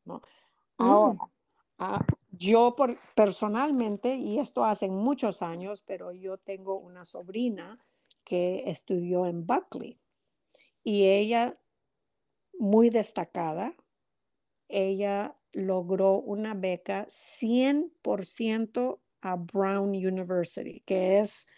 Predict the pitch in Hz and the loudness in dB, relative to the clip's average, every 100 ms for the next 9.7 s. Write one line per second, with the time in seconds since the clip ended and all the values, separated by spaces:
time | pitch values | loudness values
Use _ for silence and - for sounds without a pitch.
0 | _ - 233 220 240 220 226 202 185 196 | _ 2 2 4 2 4 4 4 4 2
1 | 220 196 185 190 - 185 180 185 180 180 | 0 -2 -4 -4 0 2 4 4 4 4
2 | 165 180 - _ _ _ _ _ - 202 | 2 0 -10 _ _ _ _ _ -4 0
3 | 190 190 185 175 165 185 175 190 - 180 | 0 0 0 -2 -2 -4 -2 -4 -6 -4
4 | 175 175 175 160 240 - _ - 190 208 | -2 -2 -4 -6 -8 -12 _ -8 -2 0
5 | 240 196 190 - _ _ - - _ _ | -2 -4 -8 -10 _ _ -20 -20 _ _
6 | _ _ - _ _ _ - 247 233 233 | _ _ -20 _ _ _ 2 4 6 4
7 | 240 240 254 285 285 254 _ _ _ _ | 2 2 4 4 2 -2 _ _ _ _
8 | _ - 220 - 254 240 262 - _ _ | _ -4 -2 4 4 4 2 -4 _ _
9 | - - - - 277 277 - | -20 -16 -4 4 6 4 0